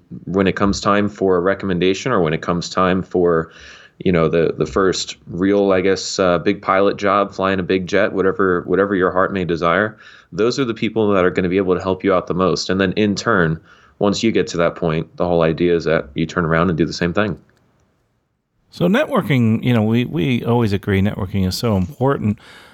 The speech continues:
Speaker 2: There's times, though, that you really can't get that face-to-face, uh, conversation going. And then, so many people turn to social media, uh, and there's many different forms and formats and many different venues. Obviously, LinkedIn is really important,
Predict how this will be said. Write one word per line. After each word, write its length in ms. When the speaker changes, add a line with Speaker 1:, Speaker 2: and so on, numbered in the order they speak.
Speaker 2:
There's 380
times, 360
though, 100
that 80
you 160
really 280
can't 360
get 280
that 200
face-to-face, 920
uh, 220
conversation 760
going. 300
And 100
then, 160
so 240
many 240
people 260
turn 360
to 280
social 480
media, 840
uh, 220
and 100
there's 200
many 240
different 400
forms 480
and 100
formats 800
and 180
many 380
different 300
venues. 580
Obviously, 460
LinkedIn 480
is 120
really 260
important, 760